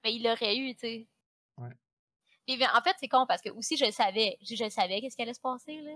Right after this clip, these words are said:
Speaker 1: parce
Speaker 2: Ben
Speaker 1: que
Speaker 2: oui, c'est, on savait tout, là. La seconde qu'on
Speaker 1: C'est
Speaker 2: savait que c'était un bon joueur de football puis qu'il avait de l'avenir, euh, c'est sûr qu'il
Speaker 1: Non,
Speaker 2: allait se
Speaker 1: c'est
Speaker 2: faire
Speaker 1: ça.
Speaker 2: tirer.
Speaker 1: Puis, puis, tu sais, avec les gars qui se promènent, euh, en char avec le shotgun, là, tu sais, tu sais qu'est-ce qui va se passer. Puis,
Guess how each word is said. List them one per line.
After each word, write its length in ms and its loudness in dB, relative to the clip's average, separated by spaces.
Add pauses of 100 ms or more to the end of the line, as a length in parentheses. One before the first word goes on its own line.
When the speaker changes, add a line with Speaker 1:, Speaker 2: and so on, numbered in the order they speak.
Speaker 1:
parce 140 -8
Speaker 2:
Ben 120 4
Speaker 1:
que 60 6
Speaker 2:
oui, 80 4
c'est, 160 2
on 160 -6
savait 340 0
tout, 220 0
là. 80 -2
La 140 2
seconde 260 0
qu'on 80 -2
Speaker 1:
C'est 60 2
Speaker 2:
savait 200 0
que 60 -8
c'était 120 -8
un 60 -6
bon 140 -4
joueur 160 -6
de 60 -6
football 340 -4
puis 80 -18
qu'il 80 -6
avait 80 -6
de 60 -10
l'avenir, 460 -8
euh, 320 -18
c'est 160 0
sûr 160 0
qu'il 100 0
Speaker 1:
Non, 80 10
Speaker 2:
allait 180 4
se 60 -8
Speaker 1:
c'est 60 -8
Speaker 2:
faire 100 4
Speaker 1:
ça. 60 -2
Speaker 2:
tirer. 140 -12 (420)
Speaker 1:
Puis, 160 -6
puis, 180 -10
tu 60 -14
sais, 360 -2
avec 280 0
les 120 -2
gars 140 4
qui 80 -6
se 40 -14
promènent, 440 0
euh, 400 0
en 100 4
char 220 6
avec 140 4
le 60 -4
shotgun, 440 0
là, 220 -6
tu 120 -6
sais, 60 -6
tu 180 -6
sais 200 -8
qu'est-ce 200 -4
qui 80 -18
va 100 2
se 80 -16
passer. 480 -6 (360)
Puis, 160 -2